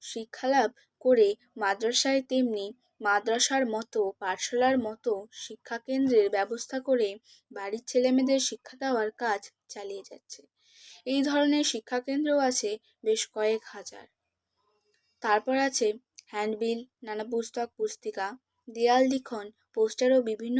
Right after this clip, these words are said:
পত্রপত্রিকার মাধ্যমে শিক্ষাদানের ব্যবস্থা। এইভাবে যথাসম্ভব দ্রুত গতিতে শিক্ষার প্রসারের ব্যবস্থা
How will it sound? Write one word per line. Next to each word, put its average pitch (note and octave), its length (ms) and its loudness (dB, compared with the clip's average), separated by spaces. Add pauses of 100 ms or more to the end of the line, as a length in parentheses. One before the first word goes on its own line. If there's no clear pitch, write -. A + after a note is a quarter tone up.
(120)
পত্রপত্রিকার B3+ 800 -2
মাধ্যমে B3+ 500 -2 (340)
শিক্ষাদানের A#3 680 -2 (140)
ব্যবস্থা। G3+ 480 -14 (840)
এইভাবে C#4+ 480 4 (440)
যথাসম্ভব B3 840 0 (280)
দ্রুত A3 280 -4
গতিতে A#3 540 0 (180)
শিক্ষার C4 520 -6
প্রসারের B3 420 2
ব্যবস্থা G#3+ 460 -4